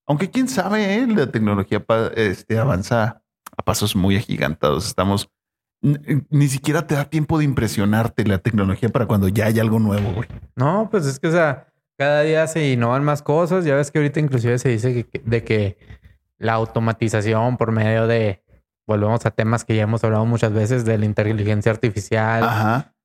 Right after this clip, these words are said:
Speaker 2: de cómo avanza la tecnología, todo eso.
Speaker 1: Ajá.
Speaker 2: Y,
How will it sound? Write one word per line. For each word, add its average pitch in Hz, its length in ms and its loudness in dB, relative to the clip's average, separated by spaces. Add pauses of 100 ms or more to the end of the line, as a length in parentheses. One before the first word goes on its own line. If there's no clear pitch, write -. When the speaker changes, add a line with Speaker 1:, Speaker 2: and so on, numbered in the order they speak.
Speaker 2:
de 107 800 0 (380)
cómo 120 280 0
avanza 117 320 0
la 117 120 0
tecnología, 107 720 0
todo 117 200 0
eso. 143 360 -2 (440)
Speaker 1:
Ajá. 107 320 0
Speaker 2:
Y, 113 640 0